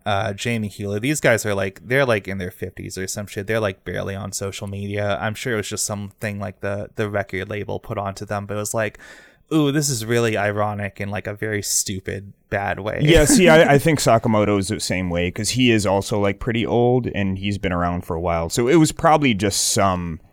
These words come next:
Speaker 2: some adjacent person or the record label or whatever, like, sold him on this shit and was like, "This is a hot thing right now in music.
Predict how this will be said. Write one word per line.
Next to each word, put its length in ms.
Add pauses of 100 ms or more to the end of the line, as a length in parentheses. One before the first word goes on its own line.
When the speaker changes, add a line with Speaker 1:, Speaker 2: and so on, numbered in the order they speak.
(260)
Speaker 2:
some 300
adjacent 540
person 320
or 140
the 100
record 380
label 280
or 140
whatever, 480
like, 160
sold 300
him 100
on 140
this 140
shit 180
and 80
was 100
like, 160
"This 240
is 80
a 100
hot 460
thing 400
right 320
now 300
in 160
music. 460